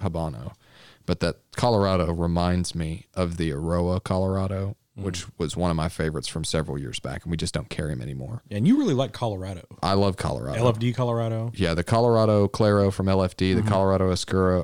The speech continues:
Speaker 1: or Colorado Claro from Davidoff, the Colorado Oscuro from L F D,
Speaker 2: Mm-hmm.
Speaker 1: this one, the Aroa. I
Speaker 2: Yeah.
Speaker 1: mean, if it's got a Colorado wrapper, I'm smoking it 'cause I typically
Speaker 2: Yeah.
Speaker 1: love it.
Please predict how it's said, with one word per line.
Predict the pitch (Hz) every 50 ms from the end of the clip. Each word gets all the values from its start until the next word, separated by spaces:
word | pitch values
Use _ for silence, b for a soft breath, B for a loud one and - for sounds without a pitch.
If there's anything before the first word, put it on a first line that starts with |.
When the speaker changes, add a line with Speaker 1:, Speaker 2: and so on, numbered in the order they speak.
| -
Speaker 1:
or | 87 80 71 - _ _ -
Colorado | - 107 110 110 107 101 95
Claro | - - 95 92 90
from | - 87 82
Davidoff, | 85 87 87 87 87 85 85 87 85 - - _ _ _ -
the | -
Colorado | - - 92 92 92 90 90 90 85
Oscuro | 85 - - - 95 92 87
from | - 87 85
L | 85 85 85
F | 82 82 -
D, | - 92 90 85 85 87
Speaker 2:
Mm-hmm. | 104 101 98 95 B B B B B B B B B
Speaker 1:
this | - 98 95 92 - - -
one, | 95 92 90 87
the | 85 82
Aroa. | 80 80 85 85 85 85 85 82 82 80 82 -
I | - 82
Speaker 2:
Yeah. | 95
Speaker 1:
mean, | 92 82 85 80 76
if | 78 101
it's | 120 139 -
got | - 160
a | 151
Colorado | 123 135 139 127 110 107 104 98 92 87
wrapper, | 85 87 87 87 87 - - 90
I'm | 85 -
smoking | - - - 78 67 - - 80
it | -
'cause | - 90 82
I | - 76
typically | 85 - - 87 90 90 90 87 76 62
Speaker 2:
Yeah. | 58 62 52
Speaker 1:
love | 52 - -
it. | - -